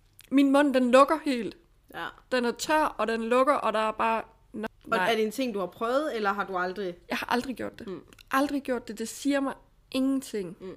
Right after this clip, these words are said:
Speaker 1: Og det kan godt være, at jeg en eller anden dag, hvis jeg kommer i et fast forhold, at det så ændrer sig. Men lige nu, der har der ingen lyst
Speaker 2: Mm.
Speaker 1: whatsoever.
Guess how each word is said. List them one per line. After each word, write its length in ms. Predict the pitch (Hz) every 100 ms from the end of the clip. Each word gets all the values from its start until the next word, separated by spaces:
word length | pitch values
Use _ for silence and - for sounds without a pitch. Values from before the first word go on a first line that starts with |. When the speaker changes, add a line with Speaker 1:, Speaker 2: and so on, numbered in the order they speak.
| -
Speaker 1:
Og 80 | 277
det 100 | 285
kan 140 | 294
godt 220 | 277 269 254
være, 180 | 240
at 60 | 247
jeg 160 | 220 202
en 120 | 240
eller 120 | 226
anden 140 | 220
dag, 180 | 226 220
hvis 220 | 202 220
jeg 100 | 214
kommer 280 | - 220 208
i 40 | 202
et 80 | -
fast 240 | 208 -
forhold, 440 | 208 202 226 208 -
at 180 | 202 220
det 100 | 214
så 180 | 220 -
ændrer 360 | 196 208 -
sig. 240 | 220 190 220 _ _ _ _ _ _ -
Men 160 | 214 208
lige 160 | 247
nu, 220 | 240 208 214
der 60 | 202
har 120 | 190
der 100 | 180 - 208
ingen 220 | 208 196
lyst 280 | 170 - - -
Speaker 2:
Mm. 80 | 190
Speaker 1:
whatsoever. 540 | 185 - 151 151 104